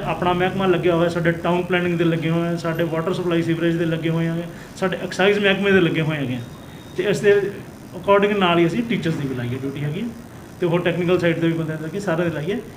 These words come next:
ਇਸ ਕਰਕੇ ਇਹ ਡਿਊਟੀ ਜਿਹੜੀ ਰਾਊਂਡ ਦੀ ਕਲੌਕ ਹੈਗੀ ਆ, ਕਿਉਂਕਿ ਪਲੇਨ ਜਿਹੜੇ ਹੈਗੇ ਆ, ਟ੍ਰੇਨਸ ਹੈਗੀਆਂ,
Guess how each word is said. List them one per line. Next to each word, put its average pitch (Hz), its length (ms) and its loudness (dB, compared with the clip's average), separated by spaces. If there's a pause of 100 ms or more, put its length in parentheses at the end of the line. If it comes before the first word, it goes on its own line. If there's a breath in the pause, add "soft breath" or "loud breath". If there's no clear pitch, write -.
(300 loud breath)
ਇਸ 202 120 0
ਕਰਕੇ 226 260 -2
ਇਹ 233 220 2
ਡਿਊਟੀ 185 380 4
ਜਿਹੜੀ 220 300 2
ਰਾਊਂਡ 175 240 2
ਦੀ 202 100 2
ਕਲੌਕ 190 280 2
ਹੈਗੀ 165 200 2
ਆ, 190 80 2
ਕਿਉਂਕਿ 185 260 2
ਪਲੇਨ 180 520 0
ਜਿਹੜੇ 185 220 4
ਹੈਗੇ 170 180 2
ਆ, 170 40 4
ਟ੍ਰੇਨਸ 170 440 2
ਹੈਗੀਆਂ, 175 300 0